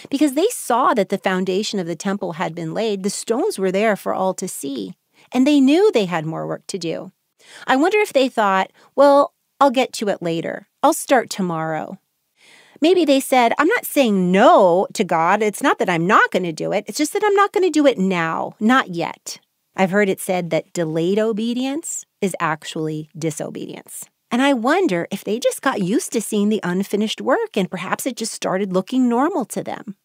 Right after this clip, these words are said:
You know, I have a silly analogy to share. When my adult children moved out last year,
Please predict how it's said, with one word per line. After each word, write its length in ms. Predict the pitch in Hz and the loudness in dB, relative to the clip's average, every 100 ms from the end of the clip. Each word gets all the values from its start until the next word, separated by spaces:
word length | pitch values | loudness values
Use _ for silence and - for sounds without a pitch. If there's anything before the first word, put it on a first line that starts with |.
| _ _ _ | _ _ _
You 100 | 220 | 2
know, 100 | 214 | 4
I 80 | 214 | 4
have 160 | 233 | 0
a 60 | 185 | -4
silly 340 | - 196 175 | -6 -4 -4
analogy 480 | 160 156 156 160 151 | -4 -4 -4 -4 -6
to 80 | 147 | -8
share. 440 | - 170 160 160 - _ _ _ | -8 -6 -6 -10 -12 _ _ _
When 160 | - 214 | 2 4
my 120 | 233 | 4
adult 240 | 254 190 - | 4 0 0
children 440 | 175 175 165 156 | -4 -4 -4 -4
moved 180 | 165 160 | -6 -4
out 180 | 160 - | -4 -4
last 300 | 165 - 233 | -6 -6 -8
year, 280 | 233 247 | -6 -8